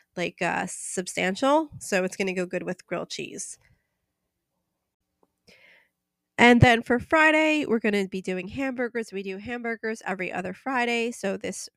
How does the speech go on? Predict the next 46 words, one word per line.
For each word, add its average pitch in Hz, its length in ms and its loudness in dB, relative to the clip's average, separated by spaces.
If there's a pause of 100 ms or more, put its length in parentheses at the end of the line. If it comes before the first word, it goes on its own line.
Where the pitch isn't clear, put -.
(120)
Friday 190 420 -6
is 185 120 -2
one 190 120 -2
of 185 100 -6
our 196 100 -4
hamburger 285 420 0
nights. 269 380 -2 (400)
So 208 420 -4
for 202 220 -6
hamburgers, 233 640 -2
I 196 100 0
just 190 300 -8
take 214 180 -6
some, 190 460 -6
um, 185 260 -6
ground 190 300 -4
beef 233 260 -4
and 180 100 -8
make 190 160 -6
it 190 80 -2
into 185 200 -8
patties 214 520 -2
and 180 220 -8
cook 185 220 -4
it 185 80 -4
up 180 180 -2
in 175 100 -8
a 175 60 -10
frying 240 400 -4
pan 214 280 -2
or 170 100 -4
on 160 100 -8
the 170 80 -12
grill, 220 260 0
depending 185 380 -2
on 185 120 -6
the 175 80 -4
weather. 226 340 2
Right 180 200 -6
now, 180 200 -6
we're 175 160 -8
doing 180 320 -10
in 175 160 -12
the 175 60 -18
frying 277 360 0
pan. 269 340 2